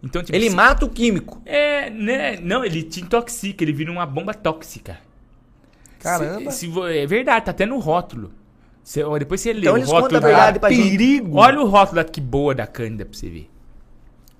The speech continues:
Speaker 1: Você não pode misturar ela com nada, detergente, com nada, sabia?
Speaker 3: Hum.
Speaker 1: Que ela
Speaker 3: Tô
Speaker 1: solta um
Speaker 3: pergun-,
Speaker 1: gás
Speaker 3: pensando
Speaker 1: tóxico.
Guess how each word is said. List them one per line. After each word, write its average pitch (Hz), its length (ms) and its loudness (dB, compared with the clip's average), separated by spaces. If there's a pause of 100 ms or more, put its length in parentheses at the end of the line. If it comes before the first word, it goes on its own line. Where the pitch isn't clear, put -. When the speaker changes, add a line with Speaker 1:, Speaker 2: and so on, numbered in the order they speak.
Speaker 1:
Você - 180 -10
não 156 100 -6
pode 160 180 -4
misturar 156 260 -4
ela 170 100 -2
com 208 120 -12
nada, 160 500 -4
detergente, 123 880 -8
com - 120 -16
nada, 190 280 -8
sabia? - 420 -10
Speaker 3:
Hum. 240 420 -14 (220)
Speaker 1:
Que 131 120 -8
ela 123 220 -4
Speaker 3:
Tô - 80 -6
Speaker 1:
solta 170 260 2
um - 20 -2
Speaker 3:
pergun-, 196 60 -4
Speaker 1:
gás 202 260 0
Speaker 3:
pensando - 60 -12
Speaker 1:
tóxico. 185 300 -2